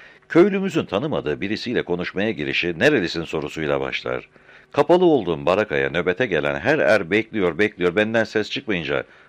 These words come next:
"Nerelisin amca?" diye soruyordu. "İstanbulluyum." deyip sözü kesiyordum. Benim bu yaptığım oyunun kuralına uygun değildi. Benim de ona "Sen nerelisin?" diye sormam, böylece aramızda söyleşinin açılması gerekirdi.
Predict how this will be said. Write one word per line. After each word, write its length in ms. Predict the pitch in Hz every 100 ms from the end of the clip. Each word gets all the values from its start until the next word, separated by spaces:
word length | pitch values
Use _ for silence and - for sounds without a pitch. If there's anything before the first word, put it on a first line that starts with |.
| -
"Nerelisin 400 | 117 170 175 147
amca?" 320 | 117 143 131
diye 160 | 80 76
soruyordu. 640 | - 67 69 62 58 57 - _ _ _ _
"İstanbulluyum." 760 | - - 110 95 82 65 71 62
deyip 220 | 85 82
sözü 260 | - 73 69
kesiyordum. 600 | 67 - 64 62 60 57 55 _ _ _ _ _ _ _ _ _ _ - - _
Benim 300 | - 175 208
bu 100 | 175
yaptığım 500 | 208 98 - 101 110
oyunun 300 | 87 92 113
kuralına 420 | 139 76 76 92 80
uygun 380 | 80 76 90
değildi. 380 | 69 69 62 62
Benim 240 | 92 156 135
de 60 |
ona 180 | 98 76
"Sen 300 | - 131 160
nerelisin?" 420 | 143 107 85 80
diye 140 | 78 78
sormam, 440 | 78 73 76 71
böylece 340 | 98 131 135
aramızda 420 | 104 110 107 104 101
söyleşinin 480 | 95 95 98 117
açılması 500 | 107 87 98 92 95
gerekirdi. 680 | 90 69 67 71 64 60 58